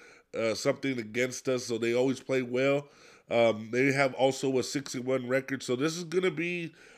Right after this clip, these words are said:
a big deciding factor, especially for the Mountain West Conference, which I hope, you know, we, we, we could, uh, definitely,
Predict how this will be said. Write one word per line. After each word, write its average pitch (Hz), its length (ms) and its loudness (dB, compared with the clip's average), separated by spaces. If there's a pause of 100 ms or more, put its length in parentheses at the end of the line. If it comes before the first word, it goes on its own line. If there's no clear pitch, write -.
(120)
a 120 100 2
big 139 640 0
deciding 135 440 0
factor, 131 500 -4
especially 123 500 -4
for 120 320 -2
the 110 160 -10
Mountain 117 360 -6
West 120 280 -2
Conference, 131 640 -2 (360)
which 131 220 0
I 147 140 4
hope, 165 360 4
you 127 100 -2
know, 131 280 4 (120)
we, 127 220 -8
we, 131 200 -4
we 127 200 -6
could, 147 400 0 (160)
uh, 113 360 2 (360)
definitely, 135 800 -2